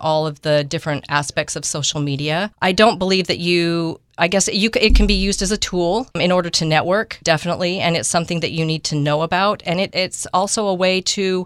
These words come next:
to find stories. Journalists nowadays are, uh, monitoring Twitter, they're monitoring Facebook, so that they can mine for stories and for people to interview.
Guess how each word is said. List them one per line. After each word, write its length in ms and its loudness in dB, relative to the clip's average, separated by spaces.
to 140 -2
find 320 2
stories. 760 -2
Journalists 460 0
nowadays 540 2
are, 380 2
uh, 100 0
monitoring 600 2
Twitter, 460 -2
they're 140 -2
monitoring 540 0
Facebook, 800 0
so 200 2
that 140 2
they 140 6
can 440 0
mine 840 4
for 200 -4
stories 640 0
and 260 0
for 120 -4
people 260 -4
to 160 -6
interview. 560 -4